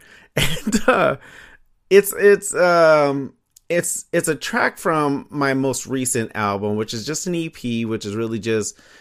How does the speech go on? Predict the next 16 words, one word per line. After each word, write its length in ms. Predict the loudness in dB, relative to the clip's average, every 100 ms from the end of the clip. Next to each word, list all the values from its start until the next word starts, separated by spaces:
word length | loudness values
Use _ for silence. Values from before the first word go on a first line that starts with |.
| _ _
you 100 | -6
know, 180 | -4 -2
me 560 | -2 0 0 -2 -6 -14 -20 -8
continuing 720 | -6 -4 -4 -2 0 -2 -4
to 220 | -6 -8
share, 640 | -8 -6 -4 -2 -2 -2 -6 _ _ _ _
you 140 | -8 -6
know, 140 | -4
these 200 | -4 -4
experiences 600 | -6 -8 -6 -6 -6 -4
that 120 | -4
I'm 100 | -4
having 260 | -4 -6 -8
on 100 | -8
stage, 460 | -4 -4 -4 -6 -4
which, 320 | -4 -4